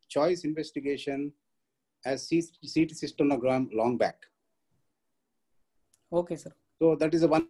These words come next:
Speaker 1: area which I am going to differ with you. Secondly, right now the,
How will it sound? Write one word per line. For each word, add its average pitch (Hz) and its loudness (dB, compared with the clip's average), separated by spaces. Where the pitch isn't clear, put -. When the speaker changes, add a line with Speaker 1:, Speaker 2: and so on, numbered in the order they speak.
Speaker 1:
area 170 6
which 135 -4
I 143 4
am 139 -2
going 143 0
to 123 -6
differ 123 -2
with 107 -10
you. 147 -2
Secondly, 170 4
right 160 6
now 196 6
the, 156 4